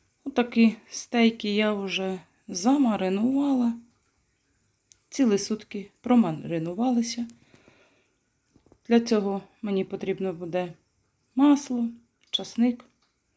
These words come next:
Зараз стейки обсмажу по п'ять хвилин на кожній стороні. Потім добавлю масло, часник.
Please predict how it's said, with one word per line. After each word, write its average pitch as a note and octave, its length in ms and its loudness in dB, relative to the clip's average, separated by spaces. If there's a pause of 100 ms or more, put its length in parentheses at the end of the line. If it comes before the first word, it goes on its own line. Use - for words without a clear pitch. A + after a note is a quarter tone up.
(680)
Зараз A3+ 300 4
стейки G#3+ 600 -2 (540)
обсмажу G#3 680 0
по F3+ 460 -6
п'ять G3+ 260 -4
хвилин G3 460 -2 (100)
на G3 120 -6
кожній G3+ 360 -4
стороні. C4 560 0 (1900)
Потім G#3+ 460 0 (1000)
добавлю F3 540 2 (160)
масло, A3+ 560 -4 (220)
часник. F#3 640 -4